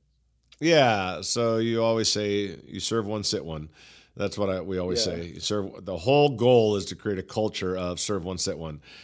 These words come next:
Speaker 1: So it does take a
Speaker 2: Okay.
Speaker 1: lit. I mean, they're gonna be there a lot
Speaker 2: Yeah.
Speaker 1: longer than they normally are. Uh, but if you create that culture early, uh, rather than later, that's one thing I would really encourage you to do, Louis, is you, you have to create that culture now.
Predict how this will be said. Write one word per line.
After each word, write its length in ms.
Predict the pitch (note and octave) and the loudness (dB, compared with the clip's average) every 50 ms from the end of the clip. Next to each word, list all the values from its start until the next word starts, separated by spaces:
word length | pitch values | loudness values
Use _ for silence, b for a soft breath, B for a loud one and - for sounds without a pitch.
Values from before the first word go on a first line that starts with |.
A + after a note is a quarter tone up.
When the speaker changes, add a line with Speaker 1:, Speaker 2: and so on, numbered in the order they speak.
| B B | B B
Speaker 1:
So 180 | - - G#2 A2+ | -6 -4 -2 -2
it 80 | A#2 | 0
does 260 | A#2+ E3 G3 F#3+ - - | 2 2 2 2 2 0
take 260 | - F#3+ F#3+ F3+ F3+ | 0 0 0 0 -2
a 20 | |
Speaker 2:
Okay. 80 | F3 E3+ | -2 0
Speaker 1:
lit. 220 | F3 F#3+ D3+ E2 D2 | 2 2 0 0 -2
I 60 | F2+ | -4
mean, 220 | F#2+ G2+ G2+ G#2 | -4 -4 -4 -4
they're 200 | A2+ B2 C3 C3+ C3+ | -2 -2 -2 -2 -2
gonna 140 | C#3 C3+ | -4 -4
be 120 | C3 C#3 C#3 | -2 -2 -2
there 120 | C3+ C3+ C3+ | 0 0 0
a 60 | B2+ | 0
lot 160 | B2+ B2+ B2 | 0 0 0
Speaker 2:
Yeah. 60 | B2+ | 0
Speaker 1:
longer 240 | C3 C3 B2+ B2 A#2+ | 0 0 -2 -2 -4
than 160 | A2+ A2+ A2 | -4 -4 -4
they 80 | A2 A2 | -4 -4
normally 420 | G#2+ A2+ A#2 A#2+ A2 G2+ G2+ G2 G2 | -2 -2 -2 -2 -2 -2 -2 -2 -2
are. 320 | A2 B2+ G2 D2 D2+ D2+ B B B B B B B B B - | -2 -2 -2 -2 -4 -8 B B B B B B B B B -6
Uh, 400 | F2 G2 G2 F#2+ F#2 F#2 F#2 - | -2 -2 0 0 0 -2 -4 -6
but 360 | - E2+ - A#2+ A#2+ A#2+ A#2 | -8 0 2 4 4 4 2
if 140 | A2+ - A2+ | 0 -2 -2
you 120 | A2 G#2 | -4 -4
create 360 | - - A#2+ B2+ B2 B2+ B2 | -4 -2 0 0 0 0 0
that 200 | B2 G#2 - - | -2 -4 -6 -8
culture 500 | - - A2 A#2 - - - G2+ E2 - - | -10 -6 -6 -6 -6 -6 -6 -6 -6 -6 -6
early, 500 | - G#2 A2 A#2+ C3 D3+ E3+ F#3+ F#3+ E3+ b b b b b b b b b - | -4 -2 0 0 0 -2 -4 -4 -8 -12 b b b b b b b b b -10
uh, 320 | - F#2+ G2 F#2+ F#2 G2 G2 | -6 -4 -4 -2 -4 -4 -2
rather 320 | G2 G#2 G#2+ G#2 G2 F#2+ F#2 | 0 0 0 0 -2 -4 -6
than 140 | F2+ F2 F2 | -6 -6 -6
later, 560 | E2+ E2+ F2+ G2 A2+ A#2+ C#3+ D#3 E3 D#3 - | -6 -4 -2 -2 -2 0 -2 -2 -4 -6 -8
that's 240 | E2 G2 G2+ G2 - | -6 -6 -6 -4 -2
one 160 | G#2+ G#2+ A2 | -2 -4 -2
thing 180 | G#2+ A#2+ A2+ G#2+ | -2 -4 -6 -4
I 40 | G#2 | -6
would 120 | F#2+ F2 | -6 -6
really 220 | G2 G2+ G2+ G2+ G2+ | -6 -6 -6 -6 -8
encourage 360 | F#2+ - G2+ G2+ F#2+ E2 E2+ | -8 -6 -6 -6 -6 -6 -6
you 80 | F#2 D#2+ | -8 -8
to 60 | D#2+ | -6
do, 140 | D#2 F#2+ G#2+ A2+ | -6 -6 -4 -2
Louis, 260 | A#2 B2 B2+ B2+ A2+ | -2 -2 0 0 -2
is 160 | F#2+ E2 E2+ | -2 -4 -6
you, 100 | F#2+ G2 | -8 -8
you 200 | C#2 G2+ G2+ A2 | -8 -4 -2 -2
have 100 | A2 A2 | -2 -4
to 80 | - F#2 | -6 -12
create 300 | - - A#2 G#2+ G#2 - | -6 -4 -4 -4 -2 -4
that 180 | F2 - - | -8 -10 -10
culture 420 | - - A2 G2+ - - - G2+ F#2+ | -12 -8 -8 -8 -8 -6 -6 -6 -6
now. 600 | F2+ F2 E2+ F2 E2+ F2+ F2+ G2 A#2 C#3 C#3+ | -6 -6 -6 -6 -6 -6 -6 -6 -8 -8 -10